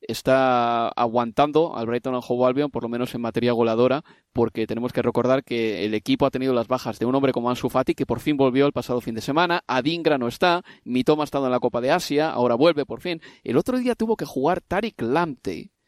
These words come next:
de extremo izquierdo. Y Tarek Lamptey, cuando empezó a jugar a fútbol, era lateral derecho.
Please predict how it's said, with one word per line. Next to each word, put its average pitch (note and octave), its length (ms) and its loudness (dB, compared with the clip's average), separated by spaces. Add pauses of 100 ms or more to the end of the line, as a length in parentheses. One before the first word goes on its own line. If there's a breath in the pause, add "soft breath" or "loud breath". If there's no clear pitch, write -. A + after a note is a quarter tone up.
(400)
de - 140 -8
extremo E3+ 320 -2
izquierdo. D3 500 -2 (140)
Y A#2+ 160 -2
Tarek F#3 280 2
Lamptey, G3 320 0
cuando C#3+ 200 -2
empezó B2 240 -2
a C3+ 40 -8
jugar G3 220 2
a D#3 60 2
fútbol, C#3+ 420 -4
era - 220 0 (380)
lateral A#2+ 520 0
derecho. D#3 380 -4